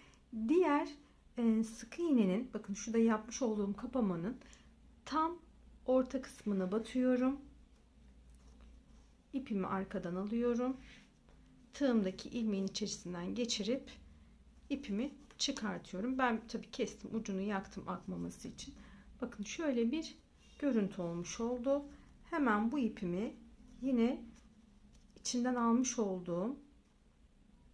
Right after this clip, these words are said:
kapamanın, ilmeğin içerisinden, yani ortasından geçiriyorum ve arkaya alıyorum. Bakın şöyle bir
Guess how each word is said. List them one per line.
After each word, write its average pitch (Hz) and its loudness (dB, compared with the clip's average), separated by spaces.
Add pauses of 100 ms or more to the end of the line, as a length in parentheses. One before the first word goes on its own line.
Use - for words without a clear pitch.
(100)
kapamanın, 190 -2 (760)
ilmeğin 202 0 (580)
içerisinden, 196 -2
yani 180 -2
ortasından 185 -4
geçiriyorum 269 0 (760)
ve - -8
arkaya 262 4 (1120)
alıyorum. 175 -2 (1600)
Bakın - -10 (600)
şöyle 220 -4
bir 285 -6